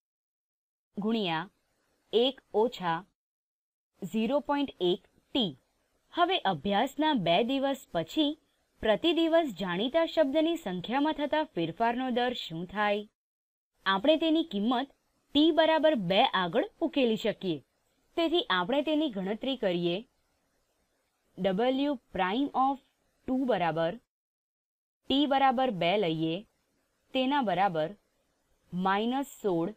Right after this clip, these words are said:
ગુણ્યા એક ઓછા ઝીરો પોઇન્ટ એક ગુણ્યા બે. કૌંસ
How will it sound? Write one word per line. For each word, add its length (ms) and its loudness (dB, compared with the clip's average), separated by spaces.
ગુણ્યા 540 -4
એક 320 0
ઓછા 460 -2
ઝીરો 400 0
પોઇન્ટ 400 -2
એક 260 0
ગુણ્યા 460 -2
બે. 200 2
કૌંસ 320 0